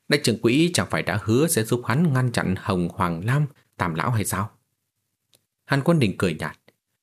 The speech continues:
"Thành Hồng Nguyệt hôm nay đã không còn như trước, dù không có Tam Lão, nó vẫn là Thành Hồng Nguyệt." Quý Hoa bà bà thoáng sững sờ, khó hiểu,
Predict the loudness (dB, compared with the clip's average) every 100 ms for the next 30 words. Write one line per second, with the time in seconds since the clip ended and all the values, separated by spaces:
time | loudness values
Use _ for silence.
0 | _ _ _ 0 2 4 2 2 2 2
1 | 2 2 0 0 0 0 -2 -2 -2 -2
2 | 0 -2 -2 _ _ _ _ -2 0 2
3 | 2 0 2 2 2 2 2 -2 -4 _
4 | -4 -2 0 0 -2 -4 -2 -4 -4 -4
5 | -6 -10 _ _ _ _ _ _ _ _
6 | _ _ -20 -8 0 4 4 2 2 0
7 | -2 0 0 2 0 -2 -2 -4 -6 -16
8 | _ 0 2 2 -4